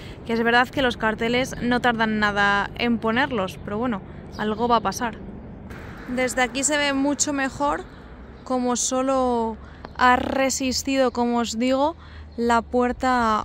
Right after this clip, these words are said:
veinticinco, que está ahí, y vamos a fijarnos, creo que donde estuvieron haciendo las marcas,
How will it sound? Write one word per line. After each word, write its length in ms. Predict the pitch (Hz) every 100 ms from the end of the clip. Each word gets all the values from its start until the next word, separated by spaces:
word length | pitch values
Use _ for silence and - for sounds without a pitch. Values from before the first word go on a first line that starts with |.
| -
veinticinco, 1300 | 226 233 247 240 233 226 233 - 240 254 302 359 381 - - - - - - - - - - - - -
que 120 | - 233
está 320 | - 233 226
ahí, 240 | 220 269 - - - - - -
y 140 | 226
vamos 260 | 220 226 262
a 80 | 247
fijarnos, 800 | 240 - 247 247 247 285 - - - - - - -
creo 260 | 233 233
que 180 | 233 262
donde 200 | 240 233
estuvieron 360 | 226 233 233 247
haciendo 580 | 254 247 240 233 226 -
las 560 | - 233 226 226 - 226
marcas, 800 | 233 254 254 - 247 339 -